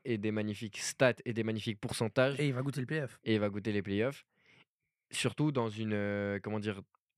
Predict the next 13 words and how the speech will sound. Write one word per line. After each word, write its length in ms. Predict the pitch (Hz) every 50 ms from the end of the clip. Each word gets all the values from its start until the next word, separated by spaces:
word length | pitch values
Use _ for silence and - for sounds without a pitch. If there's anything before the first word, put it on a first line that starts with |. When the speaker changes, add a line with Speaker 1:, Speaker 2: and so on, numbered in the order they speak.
| - -
Speaker 1:
dans 380 | 110 110 117 120 113 107 107
une 240 | 98 95 101 104 107
ambiance 440 | 107 104 104 127 143 151 143 - - -
où 280 | - 127 113 113 110 110
il 240 | 107 104 104 101 101
n'est 240 | 104 104 104 104 101
ni 240 | 107 139 160 165
première 400 | 151 - - - 139 131 135 131
option, 360 | 131 123 - - 160 165 170 165
ni 160 | 151 156 156
deuxième 300 | 151 151 143 143 143 139
option. 240 | 131 - - - -
Speaker 2:
Mhm. 120 | - 139